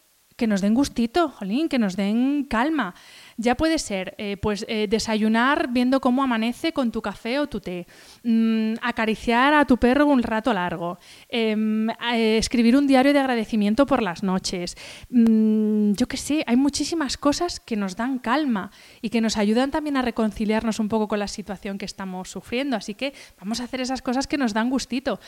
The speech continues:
Y ahora, aquí ya esto es cien por cien personal, pero yo ahí os lo dejo por si, por si os sirve. Mm, esto, si me escucha, me, sé que está por ahí mi amiga Consu,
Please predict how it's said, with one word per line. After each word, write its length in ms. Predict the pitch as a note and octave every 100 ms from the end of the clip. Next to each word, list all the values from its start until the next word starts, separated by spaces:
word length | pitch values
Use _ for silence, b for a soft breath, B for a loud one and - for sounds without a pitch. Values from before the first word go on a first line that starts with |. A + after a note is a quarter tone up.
| B B
Y 80 | G#3
ahora, 400 | G3 A3 B3 C#4 - C#4 _ -
aquí 320 | - G3 - G3+
ya 180 | A3
esto 280 | A3 A#3 -
es 100 | A3+
cien 220 | - A#3+
por 140 | A3+ A3
cien 220 | A#3+ A3+
personal, 520 | A3 - A3 A3+ B3+ - B B -
pero 160 | F#3+
yo 140 | F#3 G#3
ahí 80 |
os 180 | A3 F#3+
lo 140 | G#3 F3
dejo 440 | F#3 - B3 F4 b b b
por 200 | G#3+ G3
si, 640 | - - F#3+ F#3 F3+ F3+ F3+ F#3+ G3
por 140 | G3
si 160 | - -
os 100 | F3
sirve. 420 | - G#3 G#3+ C#4 C#4+ B B B _ _ _ _ _ -
Mm, 280 | G#3+ G#3 G#3+
esto, 280 | A#3 - C4
si 240 | - -
me 80 | A3
escucha, 300 | G3 B3+ -
me, 420 | B3 A3 G#3+ G#3
sé 320 | - - - G#3+
que 80 |
está 160 | A3+ A3+
por 140 | G#3
ahí 60 | G3+
mi 100 | G3+
amiga 280 | G3+ F#3+ F#3
Consu, 460 | G3 G#3 - A#3+